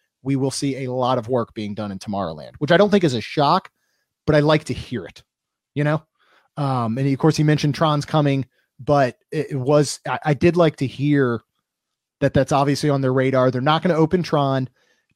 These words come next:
do, you know, the, the upgrades to Tomorrowland Speedway, and then just let it sit. It sounds like there are gonna be a lot more changes coming.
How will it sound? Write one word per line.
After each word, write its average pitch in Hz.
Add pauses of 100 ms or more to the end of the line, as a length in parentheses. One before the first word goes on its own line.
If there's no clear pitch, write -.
do, 165
you 160
know, 139
the, 135
the 147
upgrades 151
to -
Tomorrowland 147
Speedway, 131
and 131
then 131
just 127
let 131
it 120
sit. 143
It 139
sounds 143
like 139
there 135
are 131
gonna 127
be 123
a 120
lot 113
more 113
changes 104
coming. 104